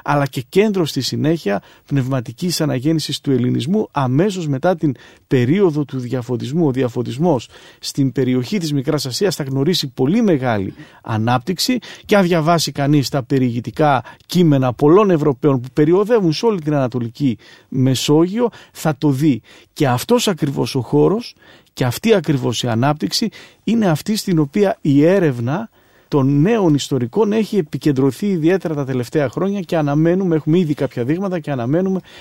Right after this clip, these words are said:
και τα επόμενα χρόνια πολύ ουσιαστικά δείγματα για να φωτίσουν αυτήν την ενότητα του ελληνισμού, όχι με την έννοια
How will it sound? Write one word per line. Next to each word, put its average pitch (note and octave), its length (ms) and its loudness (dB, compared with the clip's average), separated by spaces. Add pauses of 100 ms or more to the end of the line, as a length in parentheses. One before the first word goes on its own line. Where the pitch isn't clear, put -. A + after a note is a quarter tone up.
(100)
και C#3 120 -4
τα C#3+ 100 0
επόμενα D3+ 460 2
χρόνια G3 340 -2 (120)
πολύ D#3+ 340 0
ουσιαστικά D3+ 680 -2 (260)
δείγματα E3 540 0
για E3 180 0
να D3+ 120 2
φωτίσουν A3+ 800 -2 (440)
αυτήν F#3+ 560 -2
την E3+ 200 2
ενότητα G3+ 520 2
του E3+ 100 -2
ελληνισμού, C3+ 720 2
όχι A3 400 0
με B3+ 160 2
την D#3 360 0
έννοια C3+ 640 2